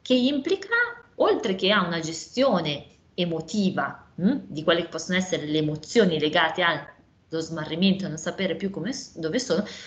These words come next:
ma anche l'attivazione di una serie di processi cognitivi, di analisi, di ricollocamento, di interpretazione che permettono poi di,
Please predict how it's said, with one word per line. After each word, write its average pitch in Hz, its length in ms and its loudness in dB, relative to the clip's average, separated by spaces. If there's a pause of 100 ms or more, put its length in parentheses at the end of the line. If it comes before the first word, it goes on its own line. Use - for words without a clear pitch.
ma 277 100 6
anche 208 240 4
l'attivazione 185 680 -4
di 156 80 -6
una 156 120 -6
serie 156 440 -2
di 185 220 -2
processi 185 600 -2
cognitivi, 151 1000 -2
di 147 220 -6
analisi, 185 720 0 (220)
di 175 140 2
ricollocamento, 170 1300 2 (380)
di 180 240 4
interpretazione 160 1000 -2
che 214 180 2
permettono 196 760 2
poi 160 320 -4
di, 160 320 -4